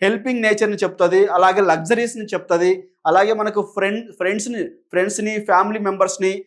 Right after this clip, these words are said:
అలాగే ట్రావెలింగ్ని, ట్రావెలింగ్ ఈ, వీటి ద్వారా లాభాలను మనం చేకూరుతాం అనమాట. అలాగే సిక్స్ అనేది ఏంటంటే శుక్రగ్రహం నెంబర్ అనమాట. So, లగ్జరీస్ అన్నిటికీ అంటే ఎంటర్టైన్మెంట్, లగ్జరీస్కి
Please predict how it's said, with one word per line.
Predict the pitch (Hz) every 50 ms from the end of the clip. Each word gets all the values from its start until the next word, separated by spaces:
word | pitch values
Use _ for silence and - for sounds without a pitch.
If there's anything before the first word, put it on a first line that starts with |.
| _ _ _ 175
అలాగే | 180 190 190 185 196 202
ట్రావెలింగ్ని, | 196 202 - 185 185 190 202 220 233 240 240 240 240 240 240 214
ట్రావెలింగ్ | - - - - 170 170 180 196 202 208 208 208 202 190 202 202 208 180
ఈ, | 202 208 202 208
వీటి | 226 202 180
ద్వారా | 202 220 220 240 226
లాభాలను | 202 185 190 196 196 214 214 214 214 214
మనం | 196 196 196 196 -
చేకూరుతాం | 190 180 185 190 180 - 180 165 160
అనమాట. | 151 151 143 135
అలాగే | 123 110 - _ _ _ - 180 185 208 220 214
సిక్స్ | 214 - 196 - - 262
అనేది | 247 240 226 214
ఏంటంటే | 214 202 190 175 160 170 240 277 277 - - _ _ _
శుక్రగ్రహం | - - 202 202 - 247 254 226 233 220 220 214 208
నెంబర్ | 196 190 180 175 170
అనమాట. | 160 160 156 151 147 185 240 - - - _ _ _ - - 220
So, | 214 185
లగ్జరీస్ | 175 165 165 - 233 226 247 247 - - - 214 175 170
అన్నిటికీ | 170 170 180 202 226 254 214 277 226 254 254 175 - - - 151
అంటే | 160 180 208 170
ఎంటర్టైన్మెంట్, | 170 175 208 - 214 208 202 196 190 185 196
లగ్జరీస్కి | 202 180 175 160 160 160 180 196 196 190 190 - 190 180 175 175